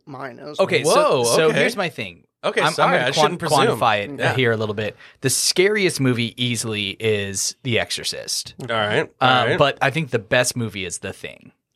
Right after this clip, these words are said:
Speaker 3: Ooh,
Speaker 1: Ooh, okay.
Speaker 3: ooh. Okay,
Speaker 2: Mm.
Speaker 3: out of, let me a-, let me ask Keith and Robbie this. Okay, we're talking today, Psycho, The Exorcist,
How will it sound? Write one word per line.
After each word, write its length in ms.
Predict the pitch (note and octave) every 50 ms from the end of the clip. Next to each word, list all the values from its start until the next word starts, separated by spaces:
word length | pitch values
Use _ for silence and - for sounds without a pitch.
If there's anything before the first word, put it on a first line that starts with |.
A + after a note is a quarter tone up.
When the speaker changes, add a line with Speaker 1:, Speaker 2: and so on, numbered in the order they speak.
| _ -
Speaker 3:
Ooh, 40 | C#3
Speaker 1:
Ooh, 680 | E3+ G#3+ G#3 D#3+ B2+ A#2 A2 G#2 G2+ G2 G2 F#2+ - -
okay. 60 | D3+ D#3+ D3
Speaker 3:
ooh. 300 | B2+ A#2 G#2+ G2+ G2 G2 _ _ _ _ _ - -
Okay, 220 | - F3 F3 F3+ C#3
Speaker 2:
Mm. 40 | G2+
Speaker 3:
out 280 | B2 E3 G3 A#3 A#3+ G#3
of, 400 | F3 D#3+ D3+ D3 C#3+ C#3+ - -
let 100 | E3 G3+
me 100 | A3+ F#3+ D#3
a-, 140 | C#3 B2 -
let 140 | B2+ C#3+ B2
me 160 | B2 D3+ D#3+
ask 260 | D3+ D3 - - - - _ _ _ _ _ _ -
Keith 180 | - D3 C#3
and 100 | - B2+
Robbie 200 | A#2 G#2+ G#2+ G#2+
this. 160 | G2+ F#2+ - - _ - - _ _ -
Okay, 160 | B2 A#2 - -
we're 120 | D#3 D#3+
talking 200 | - F3 D#3+ C#3
today, 300 | - - E3 D#3 C3 -
Psycho, 600 | - - - F3+ F3 G3 F#3+ G3+ G#3 G3+ G#3 G#3 - -
The 140 | C3 C#3+ C#3 -
Exorcist, 720 | D#3 D#3+ D3+ - - D3 C3+ - - A#2 A2 G#2+ - _